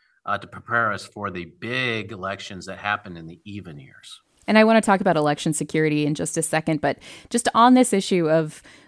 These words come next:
Speaker 2: m-, whether or not to move elections to the even-numbered years, it sounds to me like you're saying this is an issue where you care more about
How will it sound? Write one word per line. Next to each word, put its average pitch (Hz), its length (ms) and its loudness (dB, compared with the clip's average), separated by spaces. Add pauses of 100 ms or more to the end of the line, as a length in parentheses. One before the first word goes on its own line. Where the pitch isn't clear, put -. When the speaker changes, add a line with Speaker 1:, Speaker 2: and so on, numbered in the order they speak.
(140)
Speaker 2:
m-, 185 180 2
whether 214 260 8
or 208 40 4
not 170 220 2
to - 100 0
move 170 240 2
elections 156 520 0
to 175 300 -2
the 165 220 -2
even-numbered 160 1120 -2
years, 156 600 -2 (960)
it - 180 2
sounds 277 360 6
to 254 100 4
me 226 120 6
like 185 200 2
you're 180 140 2
saying 160 480 0
this 196 400 2
is 175 320 0
an 165 100 0
issue 156 600 -2
where 156 180 2
you 160 320 0
care 202 320 0
more 160 420 2
about 143 580 0